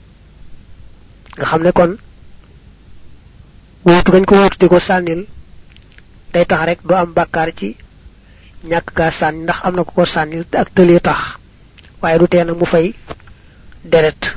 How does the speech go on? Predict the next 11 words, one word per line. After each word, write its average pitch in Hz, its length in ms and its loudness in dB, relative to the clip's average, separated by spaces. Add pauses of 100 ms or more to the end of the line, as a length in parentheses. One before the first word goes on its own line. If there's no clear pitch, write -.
(520)
Moom 156 140 -4
lay 165 120 6
wax 170 160 4
naa, 175 240 0 (2500)
"Wala 165 300 2
yasxutu 185 640 4 (240)
anhu 185 320 0
addamu 180 500 2 (800)
bi 165 120 4
ramyin 175 480 2
naibi 175 500 0